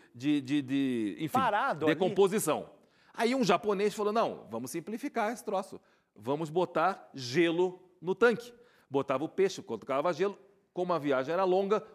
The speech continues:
Speaker 1: o peixe chegava congelado. No mercado do peixe japonês, o peixe fresco tem valor. O peixe congelado é outra coisa.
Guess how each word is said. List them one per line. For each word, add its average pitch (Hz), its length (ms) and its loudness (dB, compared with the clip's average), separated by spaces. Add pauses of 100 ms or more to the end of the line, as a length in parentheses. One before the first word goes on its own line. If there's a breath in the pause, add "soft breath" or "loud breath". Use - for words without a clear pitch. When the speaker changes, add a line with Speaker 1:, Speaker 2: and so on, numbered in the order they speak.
Speaker 1:
o 185 80 -10
peixe 170 260 -2
chegava 165 300 -2
congelado. 160 580 0
No 151 80 -4
mercado 135 400 -4
do 127 80 -6
peixe 117 320 -4
japonês, 190 500 0 (300 soft breath)
o 170 80 -6
peixe 151 320 -4
fresco 220 560 2
tem 131 160 0
valor. 113 380 0
O 135 40 -14
peixe 147 240 -8
congelado 170 440 -2
é 175 40 2
outra 190 280 2
coisa. 95 420 -4